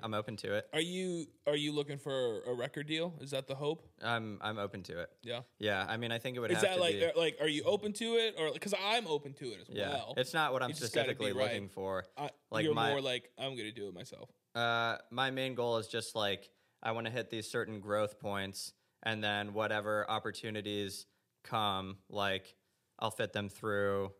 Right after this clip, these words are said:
Speaker 2: Mm-hmm.
Speaker 1: you know, my analysis or whatever. If it's
Speaker 2: Mm-hmm.
Speaker 1: a good one,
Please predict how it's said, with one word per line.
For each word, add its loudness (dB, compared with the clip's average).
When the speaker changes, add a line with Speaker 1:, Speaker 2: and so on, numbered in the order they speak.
Speaker 2:
Mm-hmm. -8
Speaker 1:
you -2
know, -2
my 2
analysis 0
or -6
whatever. 0
If -4
it's -6
Speaker 2:
Mm-hmm. -10
Speaker 1:
a -12
good 0
one, -4